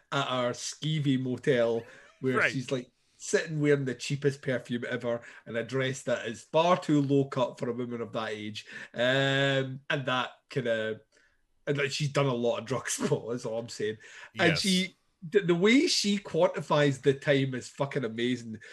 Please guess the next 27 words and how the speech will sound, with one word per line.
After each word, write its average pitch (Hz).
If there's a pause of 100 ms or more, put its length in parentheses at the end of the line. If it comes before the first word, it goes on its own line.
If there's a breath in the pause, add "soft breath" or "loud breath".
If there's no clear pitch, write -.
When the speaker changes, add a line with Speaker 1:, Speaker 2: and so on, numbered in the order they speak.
(240 loud breath)
Speaker 1:
Like, 147
she 170
basically 165
says 135
that 120
she 147
was 139
outside 170
a 139
bar 139
called 127
The -
Onion, 143 (280 soft breath)
which 120
Speaker 2:
Mm-hmm. -
Speaker 1:
doesn't 143
sound 143
like 135
the 135
sort 135
of -
place 127
I'd 135
like 123
to 123
drink, 113
which, 123